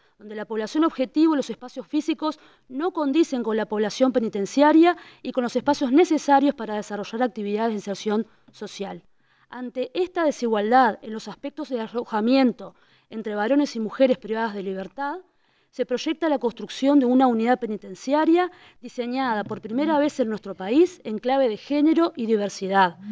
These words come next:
La misma se caracterizará por contar con servicios de alimentación, lavandería y mantenimiento brindados por una empresa, con una,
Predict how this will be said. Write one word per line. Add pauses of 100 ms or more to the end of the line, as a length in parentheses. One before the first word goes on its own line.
(400)
La
misma
se
caracterizará
por
contar
con
servicios
de
alimentación,
lavandería
y
mantenimiento (360)
brindados
por
una
empresa, (360)
con
una,